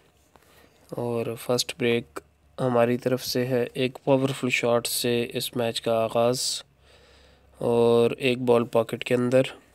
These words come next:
Again हमारी शॉट है और सोच समझ के इस शॉट को हमने खेलना है ताकि हमें दोबारा बारी मिल सके। और ये एक और बॉल पॉकेट में, एक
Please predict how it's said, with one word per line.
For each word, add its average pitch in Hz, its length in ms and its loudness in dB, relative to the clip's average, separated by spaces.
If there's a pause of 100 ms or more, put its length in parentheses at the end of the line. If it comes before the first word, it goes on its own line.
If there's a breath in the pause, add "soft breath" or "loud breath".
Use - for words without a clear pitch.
(3750 loud breath)
Again 127 420 4
हमारी 120 300 0
शॉट 120 380 0
है 127 140 0 (640 loud breath)
और 117 300 -2 (160)
सोच 123 360 -4
समझ 123 360 -4
के 120 100 -8
इस 120 100 -4
शॉट 120 340 -4
को - 120 -6
हमने 120 280 -4
खेलना 127 400 -4
है 135 160 -4 (1080 loud breath)
ताकि - 280 -10
हमें 123 560 -2 (200)
दोबारा 131 420 2
बारी 120 280 0
मिल 117 200 -4
सके। 117 360 -8 (2250 loud breath)
और 123 140 -4
ये 123 200 0
एक 123 160 -4
और 131 160 4
बॉल 123 220 2
पॉकेट 117 440 -4
में, 117 100 -2
एक 135 480 0